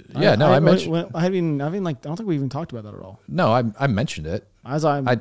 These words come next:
Speaker 1: I, I literally mentioned that, like, a little bit ago.
Speaker 2: Battle took place in temporary annexed Crimea. This is, I don't know. Is there any footage that came out of this?
Speaker 1: No.
Speaker 2: So there's, it's not really.
Speaker 1: No, there's, there's no real footage that came out of there. It's just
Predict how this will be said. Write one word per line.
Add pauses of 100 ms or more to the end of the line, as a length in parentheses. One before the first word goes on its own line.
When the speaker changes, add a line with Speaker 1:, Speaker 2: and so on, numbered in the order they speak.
Speaker 1:
I,
I
literally
mentioned
that,
like, (800)
a
little
bit
ago. (220)
Speaker 2:
Battle
took
place
in
temporary
annexed
Crimea. (680)
This
is,
I
don't
know.
Is
there
any
footage
that
came
out
of
this?
Speaker 1:
No. (240)
Speaker 2:
So
there's,
it's
not
really. (100)
Speaker 1:
No,
there's, (140)
there's
no
real
footage
that
came
out
of
there.
It's
just